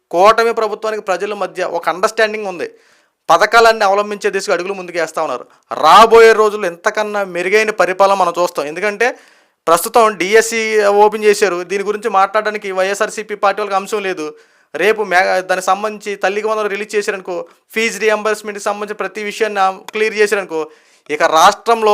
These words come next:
వైఎస్ఆర్సీపీ పార్టీ వాళ్ళకి ఏ అంశం మీద కూటమి ప్రభుత్వం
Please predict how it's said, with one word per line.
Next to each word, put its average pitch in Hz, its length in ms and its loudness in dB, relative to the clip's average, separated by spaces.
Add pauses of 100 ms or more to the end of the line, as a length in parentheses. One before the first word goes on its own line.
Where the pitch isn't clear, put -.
వైఎస్ఆర్సీపీ 214 640 2 (140)
పార్టీ 190 260 4 (100)
వాళ్ళకి 175 300 0 (760)
ఏ 165 160 2 (100)
అంశం 214 340 -2
మీద 240 120 4 (120)
కూటమి 220 320 2
ప్రభుత్వం 220 300 0